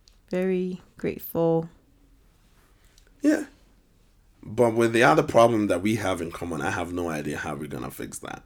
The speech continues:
Speaker 1: What problem's that?
Speaker 2: Which is not really like, like we, it's hard to make friends. That's the word.
Speaker 1: It is.
Speaker 2: That's, that's what it is.
Speaker 1: It
Speaker 2: It's
Speaker 1: is.
Speaker 2: hard to make new friends.
Speaker 1: Mm-hmm.
Speaker 2: I can see a friendship through.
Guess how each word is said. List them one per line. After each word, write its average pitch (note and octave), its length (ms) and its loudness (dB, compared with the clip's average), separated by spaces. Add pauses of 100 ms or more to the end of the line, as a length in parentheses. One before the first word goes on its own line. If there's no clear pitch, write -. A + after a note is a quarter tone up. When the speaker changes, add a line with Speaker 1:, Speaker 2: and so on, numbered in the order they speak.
(140)
Speaker 1:
What G#3+ 240 -2
problem's G3 480 -4
that? F3+ 260 -6 (120)
Speaker 2:
Which F#2+ 200 -4
is F2 180 -4
not G2 460 -2
really F2+ 280 -4
like, D2+ 260 -8 (400)
like G2 200 -4
we, A2 320 2
it's - 200 -4
hard C3 420 2
to A2 120 0
make G2 240 2
friends. - 560 -8 (120)
That's G2 380 -4
the - 140 -4
word. C#2+ 260 -8
Speaker 1:
It G#3 120 8
is. F#3 400 4
Speaker 2:
That's, - 420 0
that's G#2+ 320 -2
what F#2 160 2
it - 100 -8
is. - 140 -6
Speaker 1:
It F#3 160 0
Speaker 2:
It's F3 120 0
Speaker 1:
is. - 20 -2
Speaker 2:
hard A#2+ 420 2
to - 160 2
make G2 320 0
new G2+ 320 4
friends. - 580 -6
Speaker 1:
Mm-hmm. F#3 480 -4 (720)
Speaker 2:
I G2+ 100 -2
can C#3 300 4
see A#2 720 2
a F#2+ 80 -2
friendship F#2+ 720 -2 (100)
through. E2 320 0